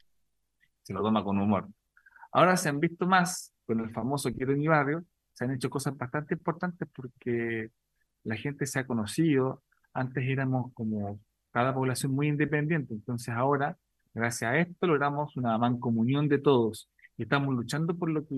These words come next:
ya estamos viendo con mucha satisfacción. <clears throat> Las pasarelas, las conexiones en el sector oriente,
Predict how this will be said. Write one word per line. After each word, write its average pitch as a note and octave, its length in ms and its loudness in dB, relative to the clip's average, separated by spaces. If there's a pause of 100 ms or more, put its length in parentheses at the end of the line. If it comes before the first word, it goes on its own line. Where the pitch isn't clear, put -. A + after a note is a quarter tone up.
ya C#3+ 100 -2
estamos C#3+ 400 -6
viendo C#3 260 -2
con A2 140 -2
mucha C3 260 -6
satisfacción. B2+ 600 -8 (300)
<clears throat> - 280 -20
Las B2+ 400 6
pasarelas, C3 880 6
las A2+ 80 -6
conexiones A#2 440 -4
en B2 60 -4
el A2 60 -6
sector A2+ 260 -8
oriente, C3 680 0